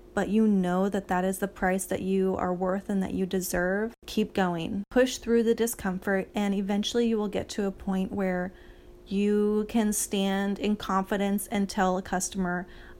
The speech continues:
"I am a hundred twenty-five dollars an hour," or, "I am three hundred dollars an hour." There are people who are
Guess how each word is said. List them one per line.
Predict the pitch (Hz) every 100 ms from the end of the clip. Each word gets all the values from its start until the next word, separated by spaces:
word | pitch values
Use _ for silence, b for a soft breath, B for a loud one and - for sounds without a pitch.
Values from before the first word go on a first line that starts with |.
| -
"I | 202
am | 202 202
a |
hundred | 202 190 190
twenty-five | 196 190 180 180
dollars | 175 175 180 180
an | 185
hour," | - 185 202 202 202 208
or, | 240 220 -
"I | 277
am | 254 202
three | - 294
hundred | 269 220 202
dollars | 180 175 170
an | 180
hour." | 170 170 170 196
There | 190 262
are | 294
people | 285 254 240 226
who | 226 233 214 202
are | 202 190 185